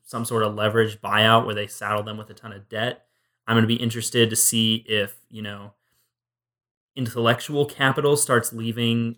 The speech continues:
the company as people go to more exciting places to work.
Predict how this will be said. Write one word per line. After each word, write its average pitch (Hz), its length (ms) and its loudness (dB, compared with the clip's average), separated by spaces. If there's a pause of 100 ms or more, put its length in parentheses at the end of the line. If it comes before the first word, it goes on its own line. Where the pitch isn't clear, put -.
(140)
the 107 460 0
company 147 500 -2
as 117 140 2
people 120 260 -8
go 117 140 2
to 110 80 2
more 110 180 2
exciting 120 460 0
places 120 360 -4
to 120 80 -12
work. 117 380 2